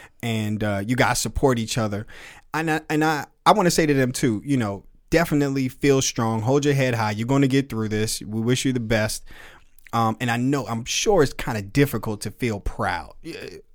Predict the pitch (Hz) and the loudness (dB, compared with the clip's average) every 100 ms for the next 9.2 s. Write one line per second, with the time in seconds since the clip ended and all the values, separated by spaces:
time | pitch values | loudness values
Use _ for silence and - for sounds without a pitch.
0 | - 196 170 - - _ _ - 190 180 | 0 2 2 -6 -20 _ _ -4 -2 -2
1 | 165 208 175 143 127 120 117 - _ - | -2 2 4 4 4 2 0 -6 _ -6
2 | 175 135 113 113 113 - - 123 196 175 | 0 0 0 -2 -4 -6 -8 -2 0 2
3 | 151 139 - 120 127 113 104 101 95 117 | 2 2 0 -2 0 0 -4 -8 -10 -2
4 | 143 143 127 123 120 - 107 - - 123 | 2 2 2 0 0 -2 -6 -6 0 0
5 | 92 - 71 85 127 123 117 123 107 123 | 0 -8 -14 -10 -4 -4 -2 -6 -4 -4
6 | 113 156 156 - - 120 117 - - - | 0 0 2 -2 -2 0 -2 -2 -16 -20
7 | - - - - 110 110 107 117 117 123 | -20 -20 -20 -8 -2 0 0 0 2 2
8 | 123 120 117 113 113 110 98 98 - 98 | 0 -2 -2 -2 -2 -2 -4 -8 -10 -10
9 | 87 80 | -10 -12